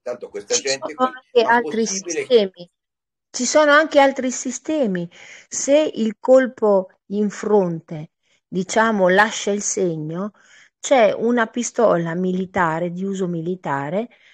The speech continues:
Speaker 2: dove spara proiettili di cianuro che si assorbono nel corpo e si muore per attacco cardiaco.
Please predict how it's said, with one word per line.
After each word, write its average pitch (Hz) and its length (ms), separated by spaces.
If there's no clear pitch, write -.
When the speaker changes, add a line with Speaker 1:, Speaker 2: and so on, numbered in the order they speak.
Speaker 2:
dove 240 340
spara 196 540
proiettili 214 1080
di 240 280
cianuro 214 800
che 202 140
si - 160
assorbono 185 760
nel 190 220
corpo 285 440
e 208 60
si - 180
muore 247 480
per 214 320
attacco 226 640
cardiaco. 208 840